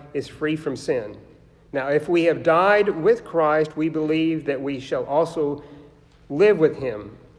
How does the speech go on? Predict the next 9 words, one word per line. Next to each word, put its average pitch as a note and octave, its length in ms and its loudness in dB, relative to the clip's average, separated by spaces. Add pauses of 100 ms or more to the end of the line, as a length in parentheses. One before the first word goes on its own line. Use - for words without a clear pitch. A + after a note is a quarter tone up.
(580)
knowing D#3+ 340 6
that C#3 140 -4
Christ F3+ 400 0
has E3+ 100 -2
been C#3+ 300 0
raised F3+ 400 2
from F#3 200 -4
the F#3+ 100 0
dead, C#3 600 -2